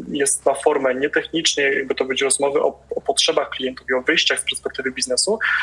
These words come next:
to pamiętajcie, że klientowi nie zależy na kupieniu młotka. Klient chce zaku-,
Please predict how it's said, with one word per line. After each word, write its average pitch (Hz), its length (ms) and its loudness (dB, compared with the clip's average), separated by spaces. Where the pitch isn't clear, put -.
to - 80 0
pamiętajcie, 139 460 0
że 139 100 0
klientowi 139 440 -4
nie 139 160 0
zależy 151 380 2
na 139 100 0
kupieniu 143 340 -2
młotka. 151 520 2
Klient 156 180 2
chce 156 100 0
zaku-, 151 340 -2